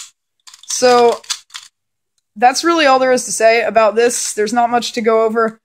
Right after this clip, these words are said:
Tips turn well. Everything seems pretty good. Let's hope this becomes my main. My Moyu is really nice right now, but it's actually locking a little bit,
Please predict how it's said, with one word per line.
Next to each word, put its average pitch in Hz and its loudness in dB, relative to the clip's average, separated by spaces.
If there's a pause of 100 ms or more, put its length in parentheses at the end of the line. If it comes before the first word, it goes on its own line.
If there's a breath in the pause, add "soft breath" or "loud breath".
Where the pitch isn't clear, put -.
(160)
Tips - -2
turn 247 -6
well. 220 4 (1700)
Everything 240 -2
seems 233 -6
pretty 233 -6
good. 220 0 (600)
Let's 240 0
hope 254 2
this 254 -6
becomes 240 -4
my 220 0
main. 240 -2 (1080)
My 220 -4
Moyu 226 2
is 208 -2
really 214 0
nice 208 -2
right 220 -2
now, 220 0 (140)
but 202 4 (640)
it's 220 -6
actually 247 0 (500)
locking 220 0
a 208 0
little 208 0
bit, 190 0